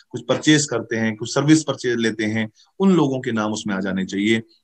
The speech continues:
और D stands doctors जितने भी हैं या जितने भी और लोग हैं, हमारा कोई ड्रग, अ, सेलर है जिससे हम दवाइयां लेते हैं या कुछ भी है जहां से भी आपको वो, मैंने जैसे already I told you कि आप उन सब के नाम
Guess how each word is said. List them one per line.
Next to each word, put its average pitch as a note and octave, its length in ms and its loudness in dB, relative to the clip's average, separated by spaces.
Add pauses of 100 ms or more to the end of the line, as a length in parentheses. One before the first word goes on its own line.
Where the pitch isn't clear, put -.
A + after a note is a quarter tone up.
(120)
और A#2 240 2
D C#3 120 8
stands A#2 380 -2
doctors A#2+ 400 2
जितने C3 360 -4
भी A#2+ 180 -4
हैं A2 220 0
या A2 100 4
जितने A#2+ 380 -2
भी C3+ 120 2
और C#3+ 320 6 (300)
लोग B2+ 260 4
हैं, B2 280 0 (260)
हमारा B2 220 4
कोई B2 140 2
ड्रग, C3+ 280 4
अ, B2+ 500 -2
सेलर B2+ 340 2
है A#2+ 140 2
जिससे A#2 200 -4
हम A#2+ 80 -2
दवाइयां B2+ 340 4
लेते A#2+ 220 -2
हैं A#2 180 -2
या A#2 80 2
कुछ D#3 200 0
भी E3 220 4
है C3 180 6
जहां B2 220 -2
से B2+ 140 -2
भी C3 240 2 (260)
आपको A#2+ 280 0
वो, B2 160 2
मैंने B2+ 260 -2
जैसे B2 160 -2
already B2 320 2
I A#2 120 2
told A#2 240 0
you A#2+ 100 0 (280)
कि C3+ 80 2
आप B2 180 4
उन C3+ 120 -6
सब - 220 -10
के A#2 80 -4
नाम A#2 300 0